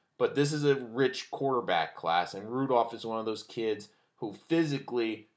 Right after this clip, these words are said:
looks like he can be the part in the N F L, and it's a good situation for him to come in. He's coming from that wide open offensive of the Big twelve. He's gonna need to sit and learn.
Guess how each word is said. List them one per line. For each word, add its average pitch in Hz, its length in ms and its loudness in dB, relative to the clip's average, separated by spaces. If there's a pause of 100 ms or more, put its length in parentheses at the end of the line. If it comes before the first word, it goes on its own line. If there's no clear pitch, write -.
(160)
looks 120 320 0
like 117 180 0
he 113 120 -10
can 107 160 -10
be 110 200 -8
the 98 120 -8
part 98 400 0
in 107 40 -10
the 98 120 -4
N 90 100 -2
F - 160 -8
L, 107 200 2
and 120 120 -6
it's 117 120 -6
a 127 40 -8
good 165 240 2
situation 151 640 0
for 139 120 -2
him 127 80 -4
to 123 60 -6
come 117 220 -4
in. 90 160 -4
He's 117 460 -10
coming 139 280 -6
from 131 160 -6
that 110 240 -2
wide 120 260 6
open 117 260 4
offensive 110 720 0 (100)
of 95 200 -4
the 92 60 -12
Big 90 200 -4
twelve. 113 400 2 (280)
He's 143 220 0
gonna 135 180 -2
need 120 180 -4
to 110 60 -2
sit 110 340 -4
and 101 160 -10
learn. 113 300 -2